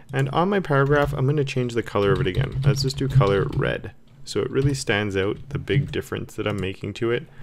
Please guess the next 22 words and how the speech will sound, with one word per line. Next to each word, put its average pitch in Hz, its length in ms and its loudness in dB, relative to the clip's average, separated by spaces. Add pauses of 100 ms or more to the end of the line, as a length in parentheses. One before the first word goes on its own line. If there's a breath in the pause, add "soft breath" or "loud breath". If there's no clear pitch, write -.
(280 loud breath)
And 123 140 -4
all 151 160 4
my 185 140 2
text 135 340 0
becomes 127 340 -2
red, 101 260 4
but 113 100 -2
my 110 120 2
links 120 320 2
don't. - 420 0
My 101 120 0
links 107 280 0
stay - 220 0
blue, 95 480 2
and 92 260 -4
it's - 200 -8
a - 20 -2
really 120 260 2
ugly 101 300 0
blue, 101 320 0
the 98 100 -4
default, 98 540 -2